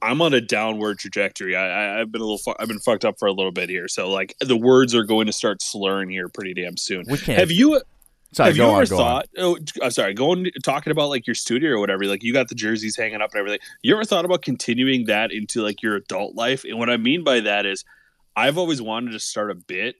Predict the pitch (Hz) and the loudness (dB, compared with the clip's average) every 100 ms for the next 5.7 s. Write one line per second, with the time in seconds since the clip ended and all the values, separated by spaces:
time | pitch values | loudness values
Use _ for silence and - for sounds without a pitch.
0 | _ _ 92 101 95 87 101 101 117 117 | _ _ -10 -4 -4 -6 -6 -4 -2 -2
1 | 110 117 - - 117 110 107 104 98 - | -2 -4 -6 -12 -12 -10 -8 -6 -8 -10
2 | _ _ _ _ - - 117 113 113 107 | _ _ _ _ -18 -4 0 2 0 -4
3 | - 107 107 - 107 110 107 - 98 101 | -4 -2 -2 -2 -2 -2 -4 -6 -10 -8
4 | 107 - 110 110 104 - 104 104 98 90 | -8 -8 -10 -6 -6 -6 -4 -4 -2 -4
5 | - 101 - 87 82 - - | -4 -6 -4 -6 -6 -10 -12